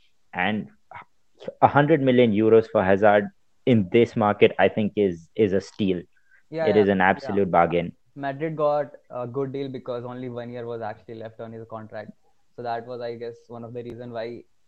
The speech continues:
Speaker 2: he was sold for slightly less, I guess, in this market.
Speaker 1: Yeah, but it was also no coincidence because
Speaker 2: Yeah.
Speaker 1: he's been linked with Real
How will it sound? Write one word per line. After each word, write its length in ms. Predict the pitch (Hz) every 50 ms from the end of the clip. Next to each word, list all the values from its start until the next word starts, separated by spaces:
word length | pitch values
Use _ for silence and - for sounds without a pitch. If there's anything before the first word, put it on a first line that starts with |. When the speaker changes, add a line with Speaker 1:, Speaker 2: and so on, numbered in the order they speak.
| _ _ _
Speaker 2:
he 100 | - 131
was 220 | 120 123 123 123 _
sold 260 | - 127 123 131 123
for 120 | 131 135 127
slightly 480 | - - 113 117 117 - 135 123 117
less, 160 | 113 117 120 120
I 120 | 131 127 123
guess, 140 | 127 127 127 _
in 100 | 135 131
this 120 | 127 131 - -
market. 380 | 127 123 120 120 - _ - - _ _ _ _ _ - - _ _ _ _ _ _ _ _ -
Speaker 1:
Yeah, 180 | 123 143 113
but 220 | 78 104 104 127 127
it 100 | 139 131
was 160 | 135 131 117
also 300 | 120 120 120 120 - 139
no 220 | 110 104 110 117
coincidence 720 | 113 - - 101 101 104 110 104 - 110 90 87 85 - _ 98
because 260 | 101 - 110 104 92
Speaker 2:
Yeah. 100 | 135 127
Speaker 1:
he's 260 | 113 123 139 127 117
been 280 | 113 131 127 113 98 95
linked 320 | 101 113 113 - - - -
with 180 | 110 101 -
Real 280 | 101 98 101 101 101